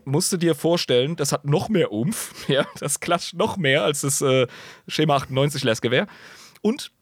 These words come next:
das hat keine Las-Packs, das hat so zwei richtig dicke Kabel, die zum Rücken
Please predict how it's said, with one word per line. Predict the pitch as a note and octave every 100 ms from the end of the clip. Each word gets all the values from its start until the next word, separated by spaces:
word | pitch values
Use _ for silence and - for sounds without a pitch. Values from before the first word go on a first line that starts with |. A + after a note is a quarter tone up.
| -
das | D3
hat | D#3+ -
keine | C#3+ C#3+ E3+ A3 - _
Las-Packs, | B2+ C#3+ - F#3 - -
das | C#3+
hat | D#3 -
so | E3 D#3 E3+ -
zwei | - D3 D3
richtig | D#3+ E3 F3+ F#3 -
dicke | F3 F#3+
Kabel, | - E3 E3+ C#3 A#2 - - - _ _ _ _
die | D#3+ D#3+ D#3+ -
zum | - - C#3+ C#3+ _ _ F3+
Rücken | C3 D3 A3+ D#3 D#3 A3